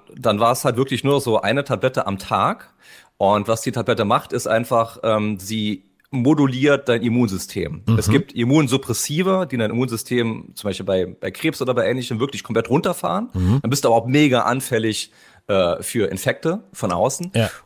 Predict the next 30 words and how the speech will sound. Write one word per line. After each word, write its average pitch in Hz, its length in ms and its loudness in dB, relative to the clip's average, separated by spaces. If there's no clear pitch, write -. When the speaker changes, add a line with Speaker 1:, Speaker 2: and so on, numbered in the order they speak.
Speaker 1:
Oder 165 420 6
welche, 139 480 2
die 117 140 -2
es 110 120 -2
modulieren, 117 640 0
wie 104 140 -4
in 95 80 -2
meinem 113 260 0
Fall. 143 180 0
Das 117 160 -4
ist 101 120 -12
dann 98 80 -4
quasi 92 260 -4
keine 95 260 -4
so 90 140 -6
starke, 131 640 -2
keine 107 200 -4
so 98 100 -6
starke - 380 -2
Auswirkung 123 460 -2
aufs - 220 -6
Immunsystem. 117 580 -4
Es - 80 -12
geht 107 140 -6
einfach 98 220 -2
darum, 107 240 0
dass 104 140 -2
es 107 120 -6
nicht 107 180 -4
überreagiert. 95 640 -2